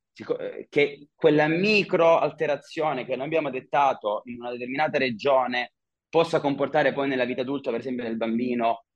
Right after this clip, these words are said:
un, eh, un problema di qualsiasi natura, ecco, non solo alimentare, ma di qualsiasi natura a trecentosessanta gradi. Però sappiamo che l'alimentazione incide sulla qualità dei nostri spermatozoi, incide sulla qualità dello sperma, incide sulla qualità degli ovociti, e qui, e, e si parla proprio di qualità,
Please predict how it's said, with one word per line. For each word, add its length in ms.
un, 280
eh, 1000
un 120
problema 360
di 120
qualsiasi 420
natura, 540
ecco, 160
non 140
solo 200
alimentare, 600
ma 80
di 100
qualsiasi 340
natura 260
a 20
trecentosessanta 580
gradi. 240
Però 160
sappiamo 300
che 80
l'alimentazione 640
incide 520
sulla 240
qualità 280
dei 120
nostri 240
spermatozoi, 840
incide 300
sulla 180
qualità 260
dello 180
sperma, 580
incide 340
sulla 200
qualità 260
degli 180
ovociti, 720
e 120
qui, 280
e, 200
e 120
si 100
parla 180
proprio 220
di 160
qualità, 560